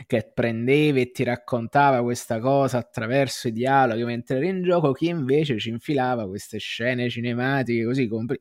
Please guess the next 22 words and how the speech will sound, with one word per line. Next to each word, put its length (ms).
ma 160
appunto 560
sono 160
tutte 200
cose 280
che 60
sono 180
venute 240
dopo, 420
all'epoca 460
non 100
c'era 320
niente. 680
La 160
scelta 560
secondo 400
me 160
è 40
stata 420
proprio 320
quella 340
di 420